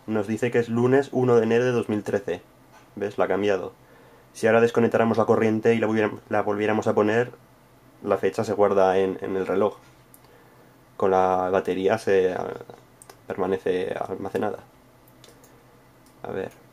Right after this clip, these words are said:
Entonces, ahora si ponemos la fecha bien, le ponemos que es domingo, domingo es el siete, estamos a nueve, podemos poner del cero nueve o nueve, da igual, va a ir funcionar igual,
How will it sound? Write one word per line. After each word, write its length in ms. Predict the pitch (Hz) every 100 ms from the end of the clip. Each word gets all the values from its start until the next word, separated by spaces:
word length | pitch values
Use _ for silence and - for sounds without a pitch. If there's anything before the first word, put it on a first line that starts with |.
| _ - - _ - -
Entonces, 400 | 101 87 95 -
ahora 140 | 95
si 100 | -
ponemos 240 | - 104 101
la 80 |
fecha 300 | 110 117 110
bien, 320 | 113 117 123 123
le 80 |
ponemos 560 | 110 101 101 107 117 -
que 140 | - 104
es 160 | 101
domingo, 480 | 107 101 107 120 123
domingo 300 | 104 101 104
es 80 | -
el 100 | 107
siete, 640 | - 123 123 - 131 139 - - - - - - - - -
estamos 680 | - - 104 107 107 101 104
a 100 | 104
nueve, 600 | 110 113 117 120 127 131 - - _ - - - - - _ - - - - - - - _ _ - - -
podemos 300 | 107 104 101
poner 460 | 113 107 110 120 - _ _ _ _ - - -
del 180 | 110 107
cero 240 | 98 107 107
nueve 320 | 113 113 117
o 60 | 104
nueve, 360 | 101 95 95 104
da 140 | 101
igual, 240 | 95 95 92 101
va 80 |
a 40 | 95
ir 80 | 95
funcionar 420 | 101 98 98 95
igual, 240 | 92 92